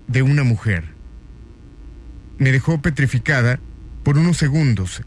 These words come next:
Eran como las seis treinta de la mañana. En el momento no lo platiqué con nadie, porque pensé que me juzgarían de loca.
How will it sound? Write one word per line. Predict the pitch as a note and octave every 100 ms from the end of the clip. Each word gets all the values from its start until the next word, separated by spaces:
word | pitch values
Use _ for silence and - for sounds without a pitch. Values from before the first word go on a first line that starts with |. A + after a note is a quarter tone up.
| -
Eran | C3+ E3
como | D#3 D3
las | B2+
seis | - D3+
treinta | - D#3+ D3+
de | D3+
la | C#3
mañana. | B2+ C3 C#3 A2+ A2 - - - -
En | C3
el |
momento | D#3 D#3+ F3 G3 G3 G#3 -
no | - D3+ F#3
lo | G3
platiqué | F3+ D3 C3+ C3+
con | D3 E3+
nadie, | D#3 C#3 F#2+ E2+ - - - - -
porque | B2 B2+
pensé | A2+ B2 E3+
que | G3+
me | G3
juzgarían | C3+ B2+ C3+ C3 D3
de | C3+
loca. | B2 G#2+ - -